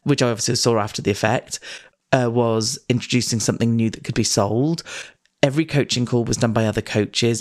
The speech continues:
Every other call was done by other people. Nothing by this person. And I am going off on a bit in tangent now, but <laughs> like, I hope this is still okay. And I hope you're still with me. But so I think about this in terms of my growth and my membership. And as I get bigger,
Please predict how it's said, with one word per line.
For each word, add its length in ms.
Every 240
other 140
call 220
was 100
done 160
by 100
other 140
people. 320
Nothing 760
by 100
this 120
person. 440
And 280
I 80
am 160
going 160
off 120
on 60
a 40
bit 120
in 60
tangent 340
now, 140
but 200
<laughs> 360
like, 320
I 60
hope 340
this 180
is 80
still 280
okay. 260
And 100
I 40
hope 100
you're 100
still 140
with 160
me. 60
But 200
so 140
I 80
think 240
about 220
this 160
in 80
terms 200
of 60
my 240
growth 580
and 180
my 220
membership. 480
And 100
as 120
I 200
get 300
bigger, 480